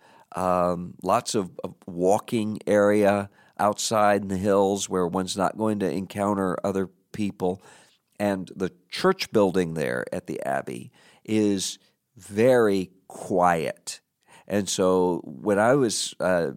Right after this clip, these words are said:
dean at Southern and things would be really, really hectic and I was going through some difficult times, taking the time to drive out there, walk around, and then to be in that quiet place praying, God just used that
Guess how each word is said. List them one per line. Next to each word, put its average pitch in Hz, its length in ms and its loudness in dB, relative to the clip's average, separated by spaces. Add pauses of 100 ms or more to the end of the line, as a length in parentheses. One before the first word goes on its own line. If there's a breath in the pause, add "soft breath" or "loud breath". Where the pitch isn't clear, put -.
dean 107 280 -2
at 87 100 -4
Southern 90 480 0
and 82 100 -12
things 104 280 -4
would 95 140 -6
be 92 100 -4
really, 104 420 -2
really 92 320 0
hectic 90 400 -4
and 85 160 -6
I 85 60 -4
was 85 140 -8
going 98 280 -2
through 98 160 -6
some 90 200 -8
difficult - 420 -6
times, 87 420 -2 (480 loud breath)
taking 135 420 -4
the 143 80 -2
time 104 300 -2
to 92 100 -6
drive 101 680 2
out 131 280 2
there, 117 280 0 (320 loud breath)
walk 90 460 0
around, 107 420 2 (160 loud breath)
and 101 160 -4
then 104 80 -2
to 92 80 -2
be 95 200 0
in 90 120 0
that 85 220 -4
quiet 110 800 2
place - 600 -4 (400 soft breath)
praying, 95 640 0 (360)
God 131 240 4
just 113 220 -6
used 120 380 2
that 71 280 0